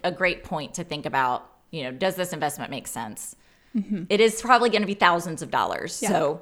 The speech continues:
Speaker 1: it's not inexpensive. And even if you file it on your own, there are filing fees.
Speaker 2: Right.
Speaker 1: So it's definitely something to, to consider.
Speaker 2: Yeah. And I agree with you. I don't ever recommend that someone goes through this process on their own. I always recommend that they would hire an attorney, because this is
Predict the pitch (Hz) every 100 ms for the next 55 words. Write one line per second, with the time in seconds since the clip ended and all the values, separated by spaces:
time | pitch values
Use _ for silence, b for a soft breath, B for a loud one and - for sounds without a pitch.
0 | - 175 - 190 175 - - - - 185
1 | 165 - 143 143 151 - 185 185 175 156
2 | 165 147 143 143 - 147 139 139 147 -
3 | 139 135 127 - - - - - - -
4 | 196 170 - 185 208 214 208 202 185 190
5 | - 302 349 - 190 143 180 226 190 170
6 | 220 262 285 277 302 330 277 254 247 240
7 | 247 220 196 226 247 247 233 202 202 208
8 | 196 185 202 175 165 180 180 - - 185
9 | 175 165 - _ - - 185 - 180 170
10 | - - 151 131 - - 160 127 82 101
11 | 170 165 175 170 - - - - 185 -
12 | 135 - - 139 190 175 - 156 151 156
13 | - 226 220 - 220 214 208 202 180 180
14 | 180 - -